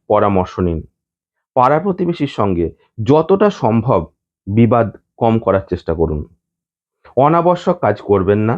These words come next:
আজ কিন্তু আপনি মেজাজ হারাতে পারেন। পঞ্চম রাশি হলো সিংহ রাশি। পরিবারের সঙ্গে সময় কাটান। আপনার নতুন কোনো প্রচেষ্টার দ্বারা আপনি সকলের কাছে সম্মান পাবেন। কর্ম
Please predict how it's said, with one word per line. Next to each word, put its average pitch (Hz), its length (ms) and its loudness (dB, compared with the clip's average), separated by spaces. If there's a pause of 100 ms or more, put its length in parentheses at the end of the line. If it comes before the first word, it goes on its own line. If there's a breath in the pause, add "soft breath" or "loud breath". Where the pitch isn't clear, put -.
(640 soft breath)
আজ 170 260 2
কিন্তু 202 340 0 (240)
আপনি 113 260 2
মেজাজ 107 380 2
হারাতে 95 300 -2
পারেন। 80 280 -2 (960)
পঞ্চম 135 400 2
রাশি 117 320 0 (420)
হলো 110 120 4
সিংহ 131 360 2
রাশি। 85 320 -2 (640)
পরিবারের 233 500 2
সঙ্গে 117 280 2 (380)
সময় 117 340 0
কাটান। 82 300 -4 (680 soft breath)
আপনার 160 340 2
নতুন 165 360 2
কোনো 240 220 2
প্রচেষ্টার 147 500 -2
দ্বারা 98 260 2 (280)
আপনি 113 260 0
সকলের 156 460 -2
কাছে 123 280 0 (220)
সম্মান 92 460 0
পাবেন। 82 320 -2 (800)
কর্ম 196 340 4